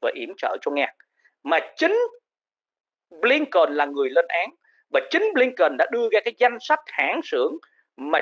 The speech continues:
Trung Quốc hãng nào đã cấu kết. Gần đây nhất, theo vệ tinh cho biết, cách đây một ngày, tin vừa nóng hổi, vừa thổi, vừa ăn.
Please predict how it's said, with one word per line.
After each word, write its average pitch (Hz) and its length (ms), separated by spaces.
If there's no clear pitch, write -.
Trung 233 180
Quốc 262 220
hãng 269 300
nào 151 360
đã 135 100
cấu 156 220
kết. 226 140
Gần 214 400
đây 254 200
nhất, 339 180
theo 240 160
vệ 151 280
tinh 113 180
cho - 140
biết, 277 200
cách 269 180
đây 196 280
một 156 360
ngày, 165 360
tin 214 100
vừa 170 240
nóng 170 280
hổi, 143 220
vừa 151 160
thổi, 123 280
vừa 151 80
ăn. 170 180